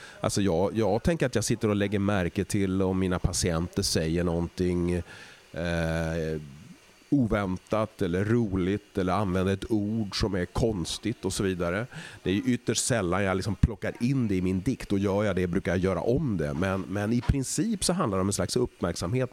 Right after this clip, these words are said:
på språket hela tiden. Eh, sen så brukar jag då helt enkelt samla på mig ett stort material. Så, m-, jag skriver ner grejer i små anteckningsböcker,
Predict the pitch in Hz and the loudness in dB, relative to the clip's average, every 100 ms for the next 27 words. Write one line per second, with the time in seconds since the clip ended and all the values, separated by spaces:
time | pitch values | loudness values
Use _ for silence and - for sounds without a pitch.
0 | - 95 87 - - 95 92 - 92 85 | -4 -4 -2 0 2 2 -4 -4 -4 -4
1 | - - - - - - 101 80 120 175 | -8 -20 -20 -20 -12 -2 -2 0 -2 -2
2 | 107 50 113 - _ - - - - 90 | -4 -8 -12 -16 _ -20 -20 -20 -6 -2
3 | 90 82 80 76 - - 135 151 151 - | 0 -2 -4 -6 -6 -2 0 0 -2 -4
4 | - 151 147 143 - _ - 131 - 120 | -2 0 0 -2 -4 _ -20 -20 -12 -4
5 | 127 123 127 123 110 104 98 - 120 113 | -2 0 0 0 2 0 -2 -2 -2 0
6 | 104 104 - 131 113 113 107 - 127 151 | -2 -2 0 0 2 0 2 2 2 -2
7 | 165 139 - - 110 - 95 104 101 98 | -2 -2 -2 -2 -2 0 -2 0 0 0
8 | 127 165 - _ _ - _ _ _ _ | -2 -6 -10 _ _ -20 _ _ _ _
9 | _ _ _ - 98 - - - - - | _ _ _ -4 -4 -4 -12 -18 -10 -10
10 | - _ _ _ - 120 170 165 170 165 | -12 _ _ _ -4 0 2 2 0 2
11 | 156 120 110 107 110 101 - 107 92 82 | 2 2 2 2 2 2 2 -2 -2 -6
12 | - 90 82 127 135 | -4 -4 -4 -2 -4